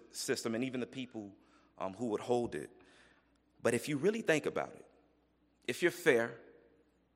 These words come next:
and you give it some thought, you'll see that there's a legitimate reason why this ideology would be alluring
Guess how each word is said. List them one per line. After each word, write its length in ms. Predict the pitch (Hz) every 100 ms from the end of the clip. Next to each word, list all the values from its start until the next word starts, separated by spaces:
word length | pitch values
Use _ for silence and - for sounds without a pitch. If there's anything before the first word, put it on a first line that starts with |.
| _ _ _ _ _ _ _
and 140 | 113
you 80 | 120
give 220 | 123 139
it 40 | 143
some 200 | 156 143
thought, 360 | 117 107 101 - - - _ _ _ _ _ _ _ _ _ _ _ _ _
you'll 180 | 139 151
see 180 | 147 185
that 180 | 151 147
there's 220 | 165 131
a 40 |
legitimate 640 | 127 113 98 156 156 147 135
reason 500 | 101 123 127 - 87 - - _ _ _ _ _
why 720 | - 98 123 127 127 120 120 - -
this 240 | 104 127 -
ideology 800 | 123 127 123 123 127 120 98 107
would 240 | 101 87
be 180 | 110 107
alluring 600 | 95 98 117 135 98 -